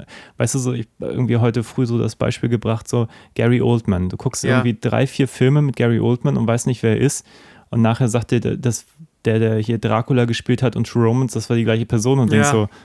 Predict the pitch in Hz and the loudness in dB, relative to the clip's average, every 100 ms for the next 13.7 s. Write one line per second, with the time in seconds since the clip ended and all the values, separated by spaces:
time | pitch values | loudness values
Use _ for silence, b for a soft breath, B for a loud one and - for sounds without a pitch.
0 | b b b _ - 107 - - 170 - | b b b _ -4 -2 -2 0 0 -2
1 | - _ _ _ - 143 151 123 131 131 | -16 _ _ _ -2 0 2 0 -2 -4
2 | 123 117 127 120 127 135 143 131 127 139 | -4 0 2 4 2 2 0 4 4 4
3 | - - 131 135 135 147 139 131 127 170 | 0 0 2 4 4 2 2 2 4 2
4 | - 127 120 110 131 - 107 127 - - | 2 2 2 2 0 -2 -2 -2 -4 -4
5 | 127 113 127 135 92 - 113 104 101 B | 0 2 2 2 0 -4 0 0 -2 B
6 | B B B _ - 107 101 104 104 107 | B B B _ -4 0 0 0 -2 -4
7 | 117 120 101 - - - 110 - - 58 | -6 -10 -10 -14 -12 -8 -8 -8 -10 -8
8 | 67 62 - B B - 117 120 120 127 | -8 -8 -12 B B -6 0 0 2 2
9 | 123 - 107 90 92 131 156 156 156 - | 2 0 -2 0 0 0 0 0 0 -4
10 | - - - 135 113 117 127 117 - 101 | -4 -2 -4 -4 -4 -2 -2 -4 -2 -2
11 | - 104 104 110 - _ - 107 - - | 0 0 0 -4 -6 _ -2 0 0 0
12 | 101 98 - 107 113 - 107 110 107 104 | 0 0 0 0 0 0 0 0 0 2
13 | 113 107 123 113 127 120 123 | 0 -2 -4 -2 0 0 -2